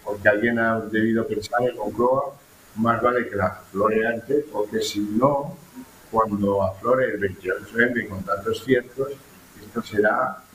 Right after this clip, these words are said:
el pim pam pum y haremos el ridículo. Y van soltando lastre, van soltando lastre y poco a poco vamos viendo. El País la semana pasada hablaba de noventa y siete escaños para el Partido Socialista,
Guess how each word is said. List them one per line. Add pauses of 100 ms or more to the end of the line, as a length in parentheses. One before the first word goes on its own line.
(100)
el
pim
pam
pum (380)
y
haremos
el
ridículo. (420)
Y
van
soltando (120)
lastre, (180)
van
soltando
lastre
y (140)
poco
a
poco
vamos
viendo. (500)
El
País
la
semana
pasada
hablaba
de (240)
noventa
y
siete
escaños (100)
para
el
Partido
Socialista,